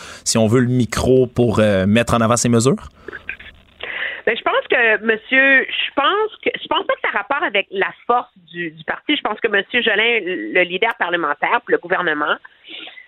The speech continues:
Speaker 2: euh, en fin de session, il y a une obligation de résultat quand t'es à la veille des élections. Puis je pense que c'est ce qui fait qu'ils ont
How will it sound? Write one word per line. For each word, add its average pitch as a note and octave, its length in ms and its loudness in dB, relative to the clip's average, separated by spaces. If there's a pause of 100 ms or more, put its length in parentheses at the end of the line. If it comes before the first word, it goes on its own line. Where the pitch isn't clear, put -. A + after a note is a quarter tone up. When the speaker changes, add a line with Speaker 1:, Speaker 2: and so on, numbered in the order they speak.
(140)
Speaker 2:
euh, F3 380 0 (140)
en F3+ 140 -2
fin B3+ 200 -4
de C#4+ 80 -10
session, B3 440 0
il C4 60 2
y - 20 6
a G#3 40 6
une A3+ 140 0
obligation B3 840 2
de A3 120 2
résultat F#3 760 -2
quand E3 160 -2
t'es F3 180 -6
à D3+ 60 2
la D3+ 140 0 (100)
veille A3 260 0
des E3 140 -4
élections. D3+ 640 -4 (500)
Puis F#3+ 120 0
je - 80 0
pense B3+ 360 -2
que A#3 60 0 (120)
c'est G#3 100 -2
ce - 180 -20
qui F3+ 80 -10
fait A#3+ 420 -2
qu'ils G#3+ 240 -10
ont F3 120 -4